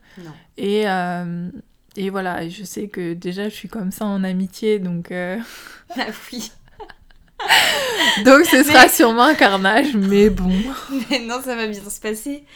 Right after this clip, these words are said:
Speaker 1: Puis en plus, bah, on va continuer dans notre aventure.
Speaker 2: Ouais.
Speaker 1: Hein, avec Plaid, euh, pour, bah, justement,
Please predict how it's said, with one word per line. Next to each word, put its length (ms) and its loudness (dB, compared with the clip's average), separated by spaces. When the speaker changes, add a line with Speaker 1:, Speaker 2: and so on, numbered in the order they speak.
Speaker 1:
Puis 120 -6
en 60 0
plus, 160 -8
bah, 140 0
on 40 0
va 320 -6
continuer 500 -4
dans 120 -6
notre 280 -12
aventure. 600 -12
Speaker 2:
Ouais. 240 -8
Speaker 1:
Hein, 240 -4
avec 400 -10
Plaid, 440 -6
euh, 640 -12
pour, 180 -14
bah, 300 -12
justement, 500 -16